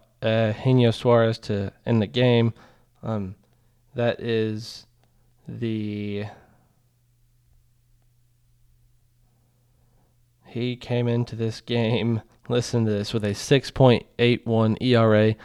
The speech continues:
and a one four nine whip in eight starts. Um, so he was struggling big time. He gets right back on track, though. No hitting the Reds there. So congrats to him.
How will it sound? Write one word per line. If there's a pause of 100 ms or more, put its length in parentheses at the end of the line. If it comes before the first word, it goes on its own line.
(200)
and
a
one
four
nine
whip
in
eight
starts. (320)
Um,
so
he
was
struggling
big
time. (480)
He
gets
right
back
on
track,
though. (140)
No
hitting
the
Reds
there. (360)
So
congrats
to
him.